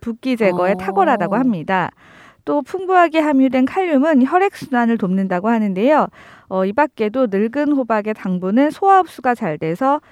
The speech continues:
Speaker 1: 위장이 약하거나
Speaker 2: 음.
Speaker 1: 위염을 앓는 사람이 부담 없이 먹을 수도 있습니다.
Speaker 2: 네.
Speaker 1: 여기에 더불어서 글루탐산이라는 단백질이 들어있어서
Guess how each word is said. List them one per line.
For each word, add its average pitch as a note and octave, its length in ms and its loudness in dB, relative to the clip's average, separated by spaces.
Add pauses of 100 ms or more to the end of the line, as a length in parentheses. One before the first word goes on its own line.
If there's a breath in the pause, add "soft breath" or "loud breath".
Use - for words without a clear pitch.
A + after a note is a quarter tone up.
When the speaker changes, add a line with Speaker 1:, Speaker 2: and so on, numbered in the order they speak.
(100)
Speaker 1:
위장이 C4 500 2
약하거나 G3+ 640 0
Speaker 2:
음. G3+ 40 -2
Speaker 1:
위염을 D4+ 380 2
앓는 F#3+ 300 2
사람이 B3+ 420 0
부담 C4 320 4
없이 F3+ 260 -2
먹을 E3 220 -2
수도 - 180 -10
있습니다. F3+ 600 -2
Speaker 2:
네. F#3 100 -12 (600 soft breath)
Speaker 1:
여기에 C4+ 340 2
더불어서 A#3 540 2
글루탐산이라는 D4 1080 0
단백질이 A#3+ 580 -2
들어있어서 F#3+ 800 -2